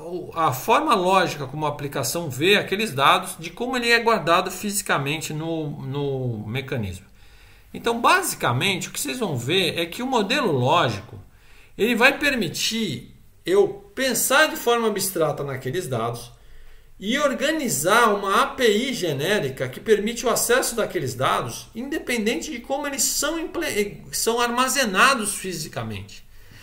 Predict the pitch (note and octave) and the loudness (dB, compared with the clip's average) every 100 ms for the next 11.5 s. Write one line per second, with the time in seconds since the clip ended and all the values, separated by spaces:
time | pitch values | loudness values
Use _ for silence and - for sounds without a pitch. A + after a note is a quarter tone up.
0 | - - - D4 D#4 C#4 B3 C#4 - C4 | -16 -8 -2 0 0 0 0 -2 4 6
1 | A3 D#3 F#3+ A3 C4+ B3 B3+ G3 C#3+ A3 | 6 4 0 -2 -4 -2 0 0 2 2
2 | A3 B2+ G#2 - - - - - - - | 0 -4 -8 -12 -20 -20 -20 -20 -20 -20
3 | - C3+ F#3+ G3+ D3+ D3+ F#3+ F#3 D3 - | -14 -8 -2 -2 -2 -6 -4 -4 -6 -12
4 | D#3 D3 D#3+ F#3 A3+ A3 G#3+ A#3+ A3+ D#3 | -12 -8 -2 4 4 2 -2 2 4 4
5 | C3+ A2 - F2 - - - A#2+ D#3 - | 0 -2 -4 -8 -12 -20 -10 -6 -6 -8
6 | - - - - F#3 G3+ B3+ A#3+ B3 D#4 | -18 -20 -20 2 6 6 4 0 0 0
7 | C#4 B3 - B3+ A#3+ A3+ A3 A3+ A3 G#3 | -2 -4 -6 -4 -4 -6 -4 -2 0 0
8 | F#3+ - C3 C#3+ F3+ F3 C4+ - A3+ A#3 | -4 -2 -4 -2 -2 0 0 0 -2 -2
9 | A3 F#3 D#3 D#3+ - F#3+ G3+ G#3+ A#3+ B3+ | -4 -4 -4 -6 -4 -2 2 2 2 2
10 | A#3 G#3+ A3 A3 G#3+ A3 G3+ G3+ G3 G3+ | 0 0 0 -4 -2 -2 -2 -4 -6 -4
11 | G#3 G3+ G2+ G2 | -2 -2 -6 -8